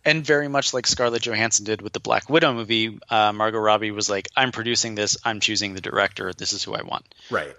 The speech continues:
Speaker 1: Um, and that's the same thing that Scarlett Johansson reportedly did with the Black Widow movie that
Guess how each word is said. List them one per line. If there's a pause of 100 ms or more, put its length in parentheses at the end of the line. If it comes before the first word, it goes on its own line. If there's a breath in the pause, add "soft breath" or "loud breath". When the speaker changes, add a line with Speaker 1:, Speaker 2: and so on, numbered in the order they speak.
Speaker 1:
Um, (160)
and
that's
the
same
thing
that
Scarlett
Johansson
reportedly
did
with
the
Black
Widow
movie
that